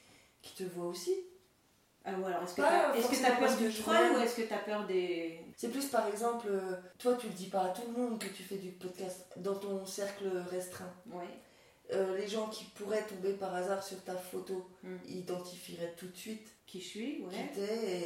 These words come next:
Speaker 1: et, et cliqueraient pour écouter.
Speaker 2: Et cliqueraient pour écouter, ouais. Oui, alors ça aussi c'est un truc, euh, alors ça c'est la première raison pour laquelle j'ai pas mis, euh, ma tête
Speaker 1: Voilà.
Speaker 2: sur mes premiers épisodes,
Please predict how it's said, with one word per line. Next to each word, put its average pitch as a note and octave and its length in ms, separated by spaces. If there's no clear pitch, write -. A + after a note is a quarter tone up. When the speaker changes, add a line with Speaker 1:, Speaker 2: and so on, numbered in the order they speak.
Speaker 1:
et, E3+ 80
et F3 100
cliqueraient A#3+ 440
pour F3+ 140
écouter. - 480
Speaker 2:
Et F3 100
cliqueraient - 420
pour F3 120
écouter, E3 480
ouais. D#3 140
Oui, - 240
alors G4 200
ça F4 160
aussi - 180
c'est - 140
un A#3 100
truc, C#4+ 300
euh, G3 340
alors F#3+ 180
ça F#4 200
c'est D#4+ 100
la A3+ 100
première C#4+ 360
raison B3+ 240
pour B3+ 160
laquelle C#4 300
j'ai G3+ 120
pas A#3 160
mis, D4 320
euh, G3+ 220
ma F#3+ 140
tête - 560
Speaker 1:
Voilà. G#3 360
Speaker 2:
sur G#3 200
mes G3+ 100
premiers G3 360
épisodes, F3+ 280